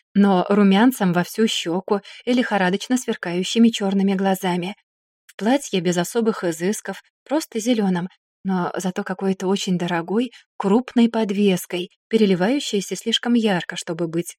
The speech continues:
обычным драгоценным камнем. А этот наследник Ужгерд вообще на умалишенного похож, взгляд будто стеклянный. Не здесь и не там. Шенгден.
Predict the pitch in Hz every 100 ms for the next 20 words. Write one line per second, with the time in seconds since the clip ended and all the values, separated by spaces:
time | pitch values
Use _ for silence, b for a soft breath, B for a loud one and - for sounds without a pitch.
0 | - 254 233 190 - 175 175 180 185 -
1 | 175 190 220 208 160 160 151 175 _ _
2 | _ _ _ _ _ _ _ _ - 214
3 | 214 196 - 254 240 202 190 208 214 185
4 | - 202 170 156 208 269 - _ _ _
5 | - 220 226 - 247 285 302 277 254 -
6 | 254 240 220 214 208 - 196 - - _
7 | 185 180 175 196 247 - 190 226 - 226
8 | 190 - 165 170 208 202 196 _ _ _
9 | 220 220 247 208 - 180 269 - - _
10 | _ - 311 330 - 196 190 202 _ _
11 | _ _ _ - - 190 180 170 - 170
12 | 156 139